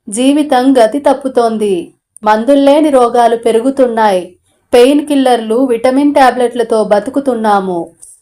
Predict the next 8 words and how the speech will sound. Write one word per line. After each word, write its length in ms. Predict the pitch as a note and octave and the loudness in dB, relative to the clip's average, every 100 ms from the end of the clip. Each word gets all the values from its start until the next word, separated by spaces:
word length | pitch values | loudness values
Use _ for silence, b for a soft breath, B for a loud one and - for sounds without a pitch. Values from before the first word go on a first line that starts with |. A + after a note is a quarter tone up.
| _ - | _ -4
సంకల్పానికి 880 | B3+ A#3+ B3 C#4+ D4+ D4 C4+ C4 | -2 0 0 0 2 2 2 0
మించిన 400 | B3 A#3 A3 A3+ | -6 -6 -8 -4
ఆయుధం 580 | G#3+ G3+ A3 C4 C#4+ C4+ | 0 2 2 2 0 0
లేదు, 480 | B3 G#3+ G3+ F#3 E3+ _ _ _ A3 | 0 -2 -2 -6 -6 _ _ _ -2
మనోస్థైర్యానికి 1160 | A#3 B3 D4 D4 - A#3 B3+ C#4 C#4+ D#4 E4 | 0 2 0 0 -2 -2 0 0 0 0 -2
మించిన 420 | C#4+ C4 A3+ A#3+ A3 | -2 -2 -4 -6 -4
మందు 360 | G#3 G#3+ B3+ | -4 -2 -2
లేదు. 560 | C4 A3+ G3+ G3 E3+ | 0 0 0 -4 -6